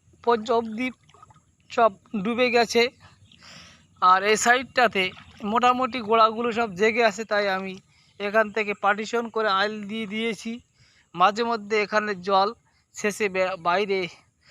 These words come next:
ফেলানো হচ্ছে। তো এদিকটা হয়তো সমস্যা হবে না, কেননা এই দিকটাতে গাছের গোড়ায় জল নেই, তাই আশা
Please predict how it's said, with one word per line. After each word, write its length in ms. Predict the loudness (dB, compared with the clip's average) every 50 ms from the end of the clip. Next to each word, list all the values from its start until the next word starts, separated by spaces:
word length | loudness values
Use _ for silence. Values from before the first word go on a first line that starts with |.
| -20 -20 -20 _ _
ফেলানো 380 | 0 4 4 4 4 4 2 0 0
হচ্ছে। 300 | 0 -2 -4 -2 -2 -2 -2 -4 _ _ _ _ _ _ _ _ _ _ _ _ _ _ _ _ _ -6
তো 60 | -2 -2 0 2 2 2
এদিকটা 460 | 0 -2 -4 -8 _ _ 0 2 2 2 2 0 -8 -18 -18 -18 -18 -20 -20 -20 _ _ _ _ -20 -20 -20 _ -20 _ _ _ 0
হয়তো 260 | 2 2 2 2 0 -2 -2 0
সমস্যা 400 | 0 2 2 2 2 4 2 4 6
হবে 180 | 4 4 4 4
না, 100 | 4 4 2 2 2
কেননা 260 | 2 2 4 4 4 2 2
এই 60 | 0 -2 -4
দিকটাতে 420 | -10 -10 _ -6 -6 -2 0 0 -2 -2 0 0
গাছের 260 | 0 0 0 0 -6 -4 -2
গোড়ায় 280 | 0 2 2 2 2 4
জল 160 | 4 4 4 2 0 -2
নেই, 140 | -4 -6 -6 -8 -12 _ _ _ _ _ _ _ -20 _ _ _ _ -2
তাই 260 | 2 4 4 4 4 0 -6 -14 -20 -20 -20 -20 -20 -20 -20 -20 -20 -20 -20 _ _ _ -20 -20 -20 -20 -20 -20 -20 -20 _ 0
আশা 240 | 0 2 4 4